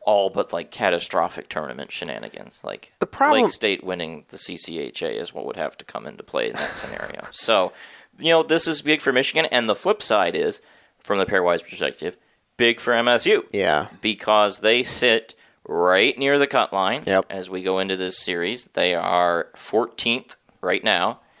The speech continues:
Speaker 1: And fourteenth is that area where you're a little, a little nervous, but, uh, you know, most years you'll make it, but some years you won't, and, you know,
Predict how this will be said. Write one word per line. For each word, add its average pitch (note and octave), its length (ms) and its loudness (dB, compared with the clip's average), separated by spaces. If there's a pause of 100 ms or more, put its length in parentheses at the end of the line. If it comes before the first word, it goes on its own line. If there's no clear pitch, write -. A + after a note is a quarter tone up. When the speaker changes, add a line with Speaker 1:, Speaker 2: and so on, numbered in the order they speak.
(220)
Speaker 1:
And A#2+ 840 2
fourteenth D3+ 580 -4
is C3+ 140 -4
that C3 200 4
area B2+ 360 4
where A#2+ 160 0
you're G2+ 340 -2
a G2 60 -2
little, G2 480 2
a D#2+ 100 -4
little G2 300 -2
nervous, A2 480 2
but, A2 260 0
uh, G2+ 200 0 (300)
you A2 120 -8
know, G2+ 120 -4
most A#2 540 2
years B2+ 300 -2
you'll B2 120 2
make A2 300 2
it, C3+ 200 0
but G#2+ 140 0
some F2+ 220 0
years G#2 240 -4
you C3 120 -6
won't, A2 340 0 (440)
and, G#2 460 4 (120)
you G#2+ 120 0
know, G#2 400 2